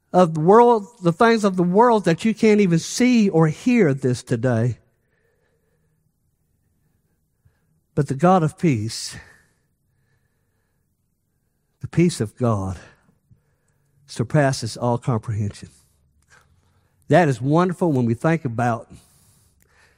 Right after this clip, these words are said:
these things. It says in verse, uh, chapter two and three, it says, "Do nothing in selfish or empty conceit, but with humility consider one another more important than yourselves." Back in chapter two, verse three.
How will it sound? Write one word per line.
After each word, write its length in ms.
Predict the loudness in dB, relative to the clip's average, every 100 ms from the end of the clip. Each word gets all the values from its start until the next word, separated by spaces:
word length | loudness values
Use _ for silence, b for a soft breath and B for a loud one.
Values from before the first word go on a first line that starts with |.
| _ _ _ -2
these 220 | -2 0
things. 440 | 0 0 0 -2
It 80 | -4
says 320 | 0 0 0
in 80 | -2
verse, 320 | 0 0 0 0
uh, 340 | 2 2 0 b b b
chapter 340 | 2 2 0 -2
two 200 | 2 2
and 100 | 2
three, 180 | 0
it 60 | 2
says, 300 | 2 0 -2 b b 2
"Do 160 | 4 4
nothing 480 | 4 4 4 -2
in 80 | -2
selfish 540 | 0 2 2 2 -4 -2
or 160 | -2 0
empty 320 | -2 0 -4
conceit, 720 | -2 -4 -2 0 0 -2 -12 -20 _ _ _ _ _ -2
but 200 | -2 0
with 220 | -4 0
humility 800 | 0 2 4 2 2 0 -2 -4 _
consider 420 | -6 -2 0 2
one 220 | 2 0
another 360 | 0 2 0 0
more 200 | 0 -2
important 360 | -2 -4 -4 -4
than 160 | -4
yourselves." 640 | -4 -2 -2 -2 -6 -14 _ _ _ _ _ _ _ _ -2
Back 240 | 0 0
in 80 | -2
chapter 360 | -2 -2 -2 -6
two, 360 | -2 0 0
verse 300 | 0 0 -2
three. 360 | -2 -2 -2